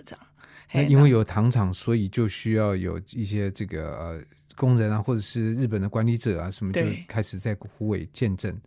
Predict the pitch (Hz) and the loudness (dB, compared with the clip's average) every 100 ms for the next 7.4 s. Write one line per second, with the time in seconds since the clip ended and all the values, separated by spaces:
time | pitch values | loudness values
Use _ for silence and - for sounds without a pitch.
0 | _ - 160 170 - _ _ - 117 95 | _ -2 -2 -2 -14 _ _ -4 0 0
1 | 85 - - _ - - 190 185 190 190 | -2 -6 -16 _ -16 -4 -4 0 0 0
2 | 185 - 196 175 160 165 165 190 175 160 | -2 0 0 0 -2 -6 -6 -4 -4 -4
3 | 156 156 - - 185 185 180 196 180 156 | -8 -12 -20 -14 -8 -4 -4 -6 -6 -4
4 | 170 160 175 165 165 147 220 - 170 170 | -4 -4 -4 -4 -6 -8 -12 -10 -8 -6
5 | 165 - 202 175 170 151 139 156 156 143 | -6 -4 -2 -2 -4 -8 -10 -10 -8 -10
6 | 139 _ _ _ - 180 156 190 170 156 | -12 _ _ _ -4 -4 -4 -6 -8 -8
7 | - - - | -10 -12 -14